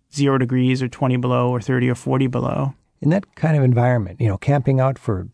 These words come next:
Speaker 2: two weeks just to see the polar bear come out of his den or sleeping in the day to stay up all night to see if there's gonna be some northern lights, it must teach you both patience and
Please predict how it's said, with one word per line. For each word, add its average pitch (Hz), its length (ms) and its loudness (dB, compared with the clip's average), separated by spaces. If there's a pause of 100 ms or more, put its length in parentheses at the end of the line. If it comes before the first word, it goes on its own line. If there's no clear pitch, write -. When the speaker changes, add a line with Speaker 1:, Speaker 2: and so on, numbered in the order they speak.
Speaker 2:
two 147 180 0
weeks 127 280 0
just - 260 -4
to 113 60 -4
see 120 200 0
the 107 180 0 (120)
polar 120 220 0
bear 113 180 0
come 107 160 0
out 110 140 2
of 101 60 0
his 98 180 -2
den 123 420 2
or 90 240 -4 (320)
sleeping 131 300 0
in 117 80 4
the 113 60 2
day 117 220 0
to 110 100 -2
stay 120 220 0
up 123 100 0
all 113 100 2
night 110 280 2
to 98 180 -4
see 107 260 -4
if 117 140 -4
there's 101 160 -2
gonna 110 240 2
be 101 200 0
some 101 180 0
northern 104 320 2
lights, 113 400 -2 (400)
it 147 100 -6
must 160 260 -2
teach - 260 -4
you 143 160 2
both 151 420 -4
patience 156 640 0
and 127 420 2